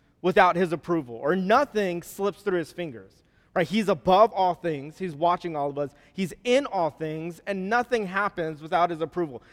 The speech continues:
Nothing has ever slipped through Christ's fingers. Have you guys ever, like, been at a faucet and you tried to fill, like,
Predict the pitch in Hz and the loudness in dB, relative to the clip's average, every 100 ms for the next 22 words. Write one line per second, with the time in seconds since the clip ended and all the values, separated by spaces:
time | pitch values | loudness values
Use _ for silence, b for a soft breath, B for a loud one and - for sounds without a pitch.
0 | b 196 254 277 277 277 226 180 202 214 | b 0 0 2 -2 0 -2 0 0 2
1 | 233 - - 208 226 240 - 165 160 156 | 2 -2 -10 0 0 0 -6 -6 -2 -2
2 | 156 - 180 170 - 175 170 127 98 - | -4 0 2 2 -4 -10 -8 -10 -14 -20
3 | _ b b b b 208 247 269 233 180 | _ b b b b 2 6 4 4 4
4 | 208 240 226 185 151 208 208 190 - 180 | 6 8 6 6 4 4 4 2 4 2
5 | 175 226 226 185 170 196 196 180 - 180 | 4 2 2 0 -2 0 0 -2 -2 2
6 | 196 196 185 190 175 156 | 4 4 0 2 2 2